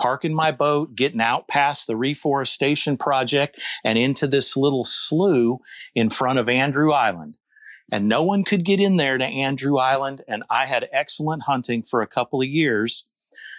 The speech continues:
until somebody with a surface drive motor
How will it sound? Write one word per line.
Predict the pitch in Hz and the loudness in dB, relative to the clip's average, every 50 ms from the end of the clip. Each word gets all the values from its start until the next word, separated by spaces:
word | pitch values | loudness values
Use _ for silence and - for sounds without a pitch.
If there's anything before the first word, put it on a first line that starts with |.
| - _ - - | -20 _ -6 -2
until | - - - - 139 135 | -2 0 0 2 0 0
somebody | 135 - - 147 139 139 143 147 147 151 156 | 0 0 -2 0 0 0 2 0 2 0 0
with | 147 147 143 131 | 0 -2 -2 -2
a | 123 | -2
surface | - - 139 139 135 - 151 - - | -2 0 -2 -2 0 -2 -4 -4 -2
drive | - 143 143 143 147 143 135 | 0 0 2 2 2 0 0
motor | - 156 185 196 175 135 135 143 143 - | 0 -2 0 2 2 2 2 0 0 -4